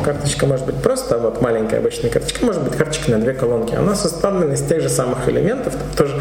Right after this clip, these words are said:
та же самая фотка, тот же самый текст, те же самые отзывы, все то же самое, но элемент другой, и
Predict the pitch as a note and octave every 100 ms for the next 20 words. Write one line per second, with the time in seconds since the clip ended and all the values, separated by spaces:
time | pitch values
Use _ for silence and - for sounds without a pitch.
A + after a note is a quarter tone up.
0 | - - - D#3+ D#3 D#3 D3 D3 A#3 -
1 | - D3+ D3 C#3+ C#3 C3+ C#3 F3+ D#3 -
2 | D#3 C3+ C3+ D3+ A3+ F#3 C#3 B2+ - C3+
3 | D3+ C#3+ - F#3 A3 B2 C#3+ D3+ C#3+ C#3
4 | - C#3+ - C#3 D#3+ A3 A3 - C#3 F3+
5 | E3+ B3 D#4 B3+ - - - D3+ D#3+ D3+